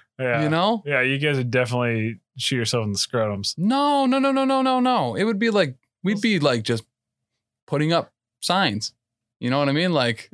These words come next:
Speaker 2: Elite Eight Showdown, like, calling cards, just nailing 'em into, like,
Speaker 1: Oh, yeah.
Speaker 2: park benches and,
Speaker 1: Okay.
Speaker 2: uh, telephone poles, people's cars.
Speaker 1: There, yeah, all right.
Speaker 2: Strollers.
Speaker 1: Okay.
Speaker 2: Uh, where will the drop-off point be?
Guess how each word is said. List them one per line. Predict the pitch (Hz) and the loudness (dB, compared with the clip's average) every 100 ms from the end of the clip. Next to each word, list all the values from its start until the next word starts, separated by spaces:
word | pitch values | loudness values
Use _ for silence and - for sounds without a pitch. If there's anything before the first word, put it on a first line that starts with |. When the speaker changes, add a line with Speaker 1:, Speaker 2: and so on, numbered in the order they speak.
| - | -4
Speaker 2:
Elite | 131 143 135 | -2 0 0
Eight | 104 | 0
Showdown, | - 135 139 131 127 | -2 0 0 0 0
like, | 95 | -2
calling | 127 127 127 | -2 0 0
cards, | 107 95 107 | 0 0 0
just | 127 - | -2 -2
nailing | 120 113 123 131 127 | 0 2 2 0 0
'em | 120 | 0
into, | 123 117 113 107 | 0 0 0 0
like, | 107 98 - | -2 -4 -6
Speaker 1:
Oh, | 127 143 160 | -6 -2 0
yeah. | 165 160 165 | -2 -2 0
Speaker 2:
park | 139 143 - - | 0 0 -4 -2
benches | 131 135 139 135 139 120 | 0 0 0 0 0 0
and, | 113 104 104 - | 0 0 -2 -4
Speaker 1:
Okay. | 127 131 110 | -8 -4 -2
Speaker 2:
uh, | 104 104 | 0 -2
telephone | 147 143 139 143 139 | -2 -2 0 -2 -2
poles, | 131 135 135 - | -2 0 -2 -2
people's | 139 123 - | -4 -2 -4
cars. | - 123 135 135 127 - _ _ | -2 0 0 0 -4 -8 _ _
Speaker 1:
There, | 127 117 110 110 107 | -6 -4 -6 -6 -6
yeah, | 151 165 | -6 -6
all | 165 | -8
right. | 156 | -4
Speaker 2:
Strollers. | 151 - 135 123 139 139 - - | -4 0 0 0 0 -2 -4 -6
Speaker 1:
Okay. | 135 - 123 - _ _ _ - | -14 -14 -16 -18 _ _ _ -4
Speaker 2:
Uh, | 160 156 | -2 0
where | 156 226 | 0 0
will | 262 | 0
the | 202 | -2
drop-off | 175 190 208 143 - | -2 -2 0 -2 -2
point | 123 95 104 | -2 -2 -2
be? | 95 110 | -2 -4